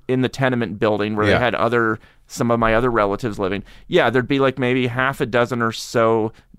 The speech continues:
Speaker 1: Jews, other Russian Jews that would come, and he would conduct, I guess, some kind of a service in there.
Speaker 2: I see. I come from Russian Jews on my father's side, and it's been interesting when we talk about this that you never hear about poverty, you know, especially those fucking, you know, that Lower East Side sweatshop,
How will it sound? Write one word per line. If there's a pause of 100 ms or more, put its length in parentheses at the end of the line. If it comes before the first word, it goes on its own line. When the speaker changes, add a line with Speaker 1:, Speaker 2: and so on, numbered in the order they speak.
Speaker 1:
Jews,
other
Russian
Jews
that
would
come,
and
he
would
conduct,
I
guess,
some
kind
of
a
service
in
there.
Speaker 2:
I
see.
I
come
from
Russian
Jews
on
my
father's
side,
and
it's
been
interesting
when
we
talk
about
this
that
you
never
hear
about
poverty, (300)
you
know,
especially
those (300)
fucking,
you
know,
that
Lower
East
Side (200)
sweatshop,